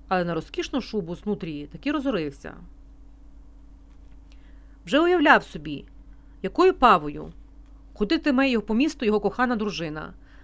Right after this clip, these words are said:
як зігріватиме її тепле хутро у холодні зимові місяці. «От блін, пси б його покусали», покрутив він чорного грузинського вуса. «Не подумав я про цло», перелічив гроші.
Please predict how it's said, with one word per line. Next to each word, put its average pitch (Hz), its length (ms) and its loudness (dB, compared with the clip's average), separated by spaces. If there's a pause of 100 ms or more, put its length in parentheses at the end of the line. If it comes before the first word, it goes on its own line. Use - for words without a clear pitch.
як 190 140 0
зігріватиме 208 640 0
її 170 160 -6
тепле 285 300 -2
хутро 185 340 -6 (120)
у - 60 -12
холодні 247 440 -2
зимові 175 340 -6
місяці. 170 480 -12 (1600)
«От 381 260 2
блін, 180 400 -2 (140)
пси - 200 -4
б - 100 -6
його 214 160 0
покусали», 185 640 -2 (160)
покрутив 185 480 -8
він 180 160 -8
чорного 220 500 -6 (560)
грузинського 214 680 -2
вуса. 160 420 -8 (560)
«Не 170 120 -10
подумав 208 480 -2
я 160 180 -4
про 185 140 -6
цло», 160 420 -10 (560)
перелічив 165 440 -6
гроші. 175 460 -8